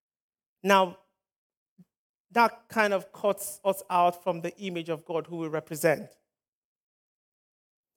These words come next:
Now, as a result of the fall of man, when they ate the apple in the garden and they left the, and, and they were not chased out of the garden, do you know that God did not just abandon them even though they were chased out of the garden?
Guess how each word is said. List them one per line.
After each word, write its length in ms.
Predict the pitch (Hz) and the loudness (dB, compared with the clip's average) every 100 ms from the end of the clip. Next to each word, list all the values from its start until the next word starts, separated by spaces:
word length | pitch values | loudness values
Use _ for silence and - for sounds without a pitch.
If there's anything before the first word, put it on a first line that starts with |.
| _ _ _ _ _ _ _ 220 | _ _ _ _ _ _ _ 6
Now, 200 | 214 202 | 8 8
as 140 | 202 | 4
a 40 | 226 | 0
result 380 | 220 277 311 | 2 2 4
of 120 | 240 202 | 2 0
the 80 | 202 | 0
fall 260 | 226 208 | 2 2
of 140 | 185 190 | 2 6
man, 400 | 208 165 160 165 | 6 6 2 0
when 160 | 175 | 0
they 100 | 175 | 2
ate 220 | 196 190 | 2 2
the 160 | 180 175 | 2 4
apple 280 | 185 - 165 | 4 2 -2
in 120 | 160 | 0
the 80 | 156 | 4
garden 420 | 180 175 170 156 | 8 8 6 0
and 220 | 131 160 | -2 -2
they 100 | 165 | -4
left 340 | 156 170 170 - | 2 2 2 -6
the, 240 | 156 - | -6 -2
and, 240 | 160 156 - | -2 -2 -6
and 100 | 160 | -4
they 60 | 160 | -2
were 100 | 160 | 0
not 160 | 165 | -2
chased 220 | - 170 | -2 -4
out 160 | 165 156 | -4 -4
of 100 | 151 | -10
the 60 | 156 | -2
garden, 380 | 170 156 151 156 | 0 0 -2 -8
do 80 | |
you 60 | 247 | -4
know 120 | 285 | 0
that 380 | 240 214 214 180 | 2 0 -4 -8
God 280 | - 247 254 | 2 2 2
did 100 | 208 | -2
not 220 | 202 190 | 0 0
just 180 | 196 185 | 0 0
abandon 480 | 180 156 208 202 185 | 0 4 4 6 4
them 160 | 185 | 2
even 220 | 196 208 202 | 0 -2 -2
though 100 | 185 | -2
they 80 | |
were 140 | 170 165 | -2 -2
chased 240 | - 170 | -4 -4
out 160 | 170 170 | -4 -4
of 100 | 156 | -8
the 60 | |
garden? 420 | 156 170 160 151 | 0 0 0 -4